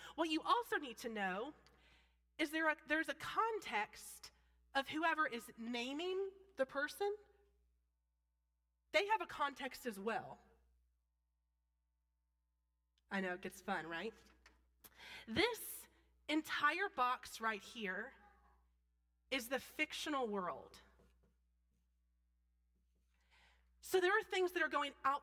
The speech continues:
on outside of the fictional world, right? But there's a lot of naming things that are happening inside of the novel, inside of the fictional world.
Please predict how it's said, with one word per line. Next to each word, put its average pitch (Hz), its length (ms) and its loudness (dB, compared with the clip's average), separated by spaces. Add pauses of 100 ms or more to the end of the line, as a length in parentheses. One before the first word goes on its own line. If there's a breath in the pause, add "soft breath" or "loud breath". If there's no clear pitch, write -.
(120)
on 277 160 4
outside 262 920 0 (380)
of 208 300 4 (360)
the 208 100 -4
fictional 208 500 -4
world, 180 300 -2
right? 220 300 0 (280 loud breath)
But 277 100 -6
there's 285 160 2
a 269 40 -2
lot 294 380 2
of 359 60 -2 (200)
naming 269 460 0
things 214 300 -4
that 240 80 -2
are 240 60 2
happening 262 520 0
inside 269 800 0
of 202 100 -6
the 190 80 -6
novel, 160 480 -2
inside 233 520 -2
of 185 100 -8
the 185 100 -10
fictional 190 420 -8
world. 165 320 -8